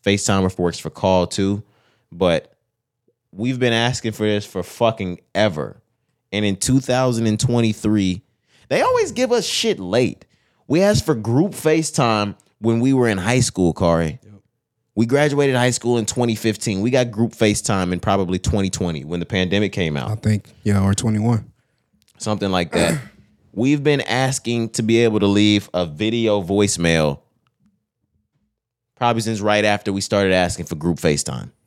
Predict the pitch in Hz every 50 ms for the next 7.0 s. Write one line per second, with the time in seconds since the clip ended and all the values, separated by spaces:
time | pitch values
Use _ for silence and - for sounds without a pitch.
0 | _ _ _ _ _ _ _ _ _ _ _ _ _ _ _ _ _ - - -
1 | 117 113 110 104 98 - 98 95 90 85 - 76 73 71 80 78 82 82 80 82
2 | 80 76 76 73 73 71 62 65 64 64 71 82 85 87 90 95 - - 139 160
3 | 170 147 110 110 98 95 107 _ _ _ _ _ - - _ _ _ _ _ _
4 | _ 92 87 101 95 90 - - _ - - - - - - - - - 107 127
5 | 131 - - - _ 95 92 101 123 123 117 110 117 131 127 139 127 110 107 101
6 | 110 117 110 110 117 123 120 110 104 104 104 101 - - 95 95 92 90 82